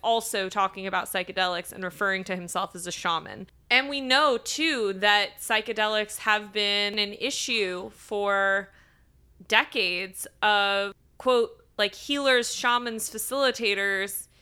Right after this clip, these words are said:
using psychedelics essentially to create cults and abusing the power that their followers believe that they have because they're healing them, quote unquote, with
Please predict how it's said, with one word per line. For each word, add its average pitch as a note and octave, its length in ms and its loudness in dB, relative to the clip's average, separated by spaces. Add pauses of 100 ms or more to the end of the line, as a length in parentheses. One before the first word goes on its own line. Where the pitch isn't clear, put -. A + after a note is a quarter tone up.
(320)
using B3 520 -2
psychedelics A3+ 1000 0
essentially A#3 840 -2
to A3 640 -4
create A3+ 420 0
cults - 680 -4
and G3+ 480 0 (280)
abusing A3 960 0 (300)
the G#3+ 100 -2
power A3+ 640 4
that G3 280 -2
their G3 140 0
followers G3 1120 -2 (380)
believe A#3+ 480 0
that A3 180 -2
they G3+ 180 2
have G3 720 4
because G#3 800 0
they're G3+ 260 0
healing B3+ 520 -2
them, E3+ 280 -2
quote G3 220 -6
unquote, F3+ 480 -4
with F#3 160 -8